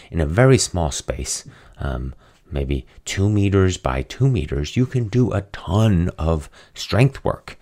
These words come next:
um, for this running effort and never leave the house and be available. Um, so, as a matter of fact, for those of you listening that are interested in,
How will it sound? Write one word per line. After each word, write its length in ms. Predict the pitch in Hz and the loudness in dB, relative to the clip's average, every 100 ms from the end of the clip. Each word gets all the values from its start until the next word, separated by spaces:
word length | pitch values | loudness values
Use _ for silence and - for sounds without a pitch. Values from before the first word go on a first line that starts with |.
| - - _ - - | -20 -20 _ -20 -14
um, 180 | - - | -14 -14
for 520 | - - 95 92 95 | -8 4 6 6 4
this 360 | - 76 - - | 0 0 0 -2
running 300 | 71 85 60 | 0 0 -4
effort 300 | - - - | -8 -8 -4
and 140 | 90 | 0
never 220 | 101 104 | 0 0
leave 180 | 104 104 | 0 0
the 80 | 92 | -2
house 340 | 90 143 151 | 0 -2 -2
and 100 | 80 | -4
be 120 | 85 101 | -2 0
available. 500 | 98 104 101 67 - _ _ - - | 2 0 0 -4 -10 _ _ -20 -18
Um, 200 | - - - | -18 -20 -12
so, 300 | - 67 67 - - - - - | -4 -4 -6 -12 -20 -20 -20 -8
as 120 | - 87 | 0 2
a 60 | |
matter 240 | 85 113 117 | 2 2 0
of 100 | 98 | -2
fact, 400 | 69 67 - - _ _ _ _ _ _ | -6 -6 -12 -20 _ _ _ _ _ _
for 220 | - 80 | -2 0
those 440 | 71 101 131 127 | 6 8 6 4
of 120 | 107 | -2
you 160 | 85 90 | -2 0
listening 500 | 82 78 - - 80 - - - - _ _ - - - | 2 2 0 -6 -10 -14 -20 -20 -20 _ _ -20 -18 -4
that 180 | 67 | 0
are 80 | 67 | 0
interested 640 | - 95 - 82 - 78 67 | 0 -2 -2 -6 -6 -8 -6
in, 220 | 65 | -6